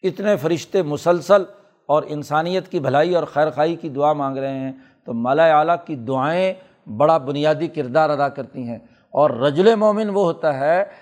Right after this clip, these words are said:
جو مالا اعلیٰ کی ان دعاؤں کے ساتھ اپنے قلب کو متوجہ کر کے ویسی ہی دعا، ویسے ہی انسانیت کی بھلائی اور ترقی اور علم و رحمت کے پھیلانے کے لیے کردار ادا کرتا ہے۔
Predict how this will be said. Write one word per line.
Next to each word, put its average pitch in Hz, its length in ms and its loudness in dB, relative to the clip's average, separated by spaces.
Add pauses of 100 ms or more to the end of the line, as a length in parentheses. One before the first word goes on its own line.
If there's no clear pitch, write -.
(140)
جو 135 180 -2
مالا 165 520 4
اعلیٰ 175 280 2
کی 180 200 -8
ان 175 260 -8
دعاؤں 147 380 2
کے 160 160 -6
ساتھ 151 480 0
اپنے 151 300 -8 (160)
قلب 175 340 2
کو 170 100 -4
متوجہ 139 540 -4
کر 147 200 -6
کے 185 340 -2 (340)
ویسی 160 440 0
ہی 233 200 4
دعا، 165 480 2
ویسے 156 440 -4
ہی 214 140 -4
انسانیت 175 580 -6
کی 170 140 -10 (280)
بھلائی 151 460 2
اور 170 100 4
ترقی 196 580 -2 (260)
اور 151 160 4
علم 175 340 -2
و 190 60 4
رحمت 165 460 -2
کے 175 80 -6
پھیلانے 156 440 0
کے 160 120 -6
لیے 165 180 -2
کردار 147 340 -2
ادا 123 180 -4
کرتا 113 300 -18
ہے۔ 95 60 -20